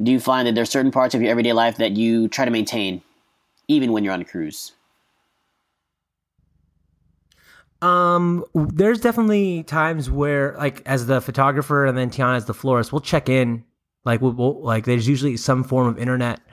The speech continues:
Speaker 2: um, and we'll just check in to see if there's any emails that we need to respond to. But
Speaker 1: Mm.
Speaker 2: that's one of the best things about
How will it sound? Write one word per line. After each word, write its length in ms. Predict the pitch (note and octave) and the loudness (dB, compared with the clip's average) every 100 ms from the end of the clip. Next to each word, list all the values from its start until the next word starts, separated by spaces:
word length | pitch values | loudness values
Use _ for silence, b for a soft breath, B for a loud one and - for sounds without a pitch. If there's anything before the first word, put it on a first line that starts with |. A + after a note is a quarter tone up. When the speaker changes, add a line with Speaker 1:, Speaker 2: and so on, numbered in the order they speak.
| B B B B | B B B B
Speaker 2:
um, 320 | A#2+ A2+ A2+ | 2 2 2
and 160 | A#2 A#2 | -2 -2
we'll 100 | B2 | -2
just 180 | A#2 - | -2 0
check 240 | C3+ A#2 | -2 2
in 200 | A#2+ A#2+ | 0 0
to 100 | A2+ | -2
see 220 | G2+ B2 | -4 -2
if 60 | A2+ | 0
there's 140 | A#2 | 0
any 240 | A2 B2 A2+ | -2 0 0
emails 200 | A2+ G#2+ | 0 0
that 100 | A2+ | 0
we 100 | A2+ | 0
need 120 | A2+ | -2
to 60 | G#2 | -2
respond 420 | G#2+ - A2+ A2+ | -4 0 0 0
to. 200 | A#2+ A2+ | -2 -2
But 240 | G#2+ G2+ | 0 -2
Speaker 1:
Mm. 160 | G2+ F#2 B B - | -2 -8 B B -4
Speaker 2:
that's 160 | A#2+ | 0
one 80 | C#3+ | 2
of 60 | C3 | 2
the 60 | |
best 240 | A2 A#2+ - | 2 0 0
things 200 | A#2+ A2 | -2 -2
about 420 | G#2 A2 A2+ - | 0 2 2 -4